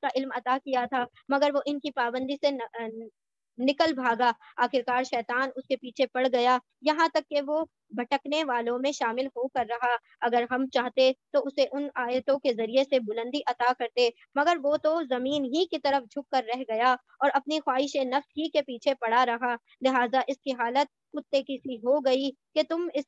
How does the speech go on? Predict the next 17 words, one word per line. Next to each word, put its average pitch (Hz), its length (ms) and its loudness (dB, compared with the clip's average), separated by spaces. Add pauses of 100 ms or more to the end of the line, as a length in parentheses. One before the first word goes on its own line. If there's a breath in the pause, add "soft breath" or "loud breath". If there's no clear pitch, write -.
पर 277 100 -2
हमला 269 400 2
करो, 277 380 0 (220)
तब 254 60 2
भी 240 240 -2
जबान 269 400 0
लटकाए 269 380 0
रहे, 294 360 2 (220 soft breath)
और 277 180 0
उसे 285 300 0
छोड़ 277 340 4
दो, 269 220 4
तब - 300 -6
भी 262 220 -2
जबान 254 420 -2
लटकाए 240 420 2
रहे। 240 340 0